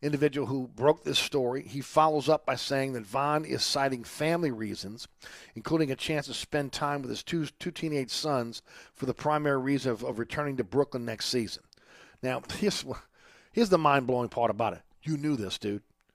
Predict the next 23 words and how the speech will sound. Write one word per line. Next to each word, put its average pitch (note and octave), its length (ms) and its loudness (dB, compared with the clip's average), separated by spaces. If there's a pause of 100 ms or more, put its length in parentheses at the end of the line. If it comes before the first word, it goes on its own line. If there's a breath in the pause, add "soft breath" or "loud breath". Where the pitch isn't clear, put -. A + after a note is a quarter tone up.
(140)
I D3+ 100 -2
mean, E3 160 -2
you G#3 140 2
knew C4+ 160 2
this F#3+ 180 2
when E3+ 160 -4
you D#3 100 0
jumped E3 360 0
in D#3+ 160 0
for C#3+ 200 -2
the A#2+ 120 -2
second - 400 -2
time C#3+ 360 -6
around C3 360 -2
within A2+ 240 -10
eight C#3 180 -2
months, B2 420 -6 (320 loud breath)
uh, A2 120 0
to A2 100 -10
interview C3 300 0
with A2+ 140 -6
New A2+ 80 -2
Orleans. A2+ 520 -4